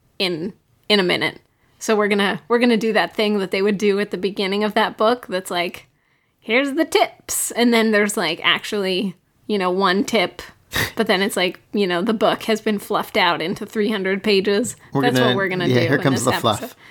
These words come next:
Speaker 1: So, <laughs> but we will talk about some of these things in, in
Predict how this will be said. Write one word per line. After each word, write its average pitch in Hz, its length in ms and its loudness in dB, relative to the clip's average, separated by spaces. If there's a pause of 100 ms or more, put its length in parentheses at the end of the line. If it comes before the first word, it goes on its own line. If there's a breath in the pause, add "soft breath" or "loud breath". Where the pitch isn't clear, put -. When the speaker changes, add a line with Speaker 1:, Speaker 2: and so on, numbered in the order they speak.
(160 loud breath)
Speaker 1:
So, 208 540 0 (500)
<laughs> - 880 -2
but 294 120 2
we 269 120 4
will 226 180 2
talk 190 240 -2
about 165 280 -2
some 196 180 -2
of 175 80 -2
these 175 200 0
things 175 320 -2
in, 180 280 -4
in 190 380 2